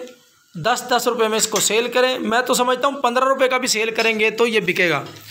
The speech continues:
मैं कम से कम भी अगर आप इसको sale करना चाहें, दस दस रुपये, दस दस रुपये गिलास sale करें और खूब पैसे कमाएं, जितना मर्ज़ी बेच सकते हैं। ये इस तरीके से देखिए जी, ये गिलास तैयार हो गया। ये भर भर के इसको seal करते जाएं,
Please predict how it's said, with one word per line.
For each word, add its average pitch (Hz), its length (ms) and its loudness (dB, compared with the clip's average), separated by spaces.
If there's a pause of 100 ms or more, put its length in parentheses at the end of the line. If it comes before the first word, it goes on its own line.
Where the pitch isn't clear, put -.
(420)
मैं 220 460 0
कम 262 200 0
से 311 140 -2
कम 277 140 0
भी 285 60 -4
अगर 254 160 0
आप 240 140 0
इसको 233 160 0
sale 214 220 0
करना 214 240 0
चाहें, 226 280 0
दस 226 180 -2
दस 226 200 2
रुपये, 202 220 0
दस 208 180 0
दस 202 160 2
रुपये 208 220 2
गिलास 185 300 0
sale 220 220 0
करें 226 260 2 (420)
और 196 180 4
खूब 220 260 0
पैसे 190 320 0
कमाएं, 190 360 0
जितना 202 260 0
मर्ज़ी 185 320 0
बेच 170 220 0
सकते 170 300 0
हैं। 135 140 -2 (480)
ये 196 120 2
इस 196 180 0
तरीके 160 220 -2
से 160 100 0
देखिए 160 240 0
जी, 131 120 -6 (340)
ये 196 120 0
गिलास 170 360 0
तैयार 160 320 2
हो 143 100 -4
गया। 139 180 -2 (960)
ये 196 140 2
भर 180 520 -2
भर 196 180 0
के 202 160 0
इसको 208 200 0
seal 208 260 0
करते 214 280 2
जाएं, 208 220 2